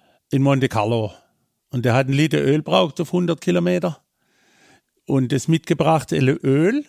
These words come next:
war dann in Monaco aufgebraucht. Da sind wir immer in die Werkstätten gefahren und haben Louis Viel gekauft, also Altöl. Und <laughs> wenn von so einem armen Renault oder von so einem zwei C V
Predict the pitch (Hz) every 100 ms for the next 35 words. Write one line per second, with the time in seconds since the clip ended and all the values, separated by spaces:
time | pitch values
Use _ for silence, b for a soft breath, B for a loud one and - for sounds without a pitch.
0 | - 143 151 156 160 156 151 147 143 -
1 | 143 127 131 131 - 143 165 - 175 170
2 | 220 247 - _ B B B B B -
3 | 170 170 175 190 185 160 156 185 - 196
4 | - 185 175 175 190 185 151 147 143 147
5 | 143 156 208 233 185 147 147 160 226 247
6 | - - 185 - 185 240 - 151 143 143
7 | 170 247 220 233 - _ b b b b
8 | - - 131 139 - 160 151 175 139 151
9 | 143 - 139 160 160 151 156 165 170 143
10 | 151 156 151 147 165 156 147 160 156 156
11 | 147 147 143 175 190